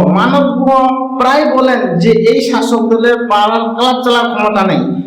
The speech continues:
পাড়ার ক্লাব চালার ক্ষমতা নেই, অথচ আমরা পনেরোটা বছর ধরে এই শাসক দলকে, এই তৃণমূলকে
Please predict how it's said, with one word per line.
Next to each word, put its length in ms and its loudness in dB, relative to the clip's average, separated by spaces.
পাড়ার 320 2
ক্লাব 340 0
চালার 280 2
ক্ষমতা 340 0
নেই, 100 0
অথচ 320 0
আমরা 240 0
পনেরোটা 440 0
বছর 260 0
ধরে 240 2
এই 80 2
শাসক 320 -4
দলকে, 260 0
এই 160 4
তৃণমূলকে 600 0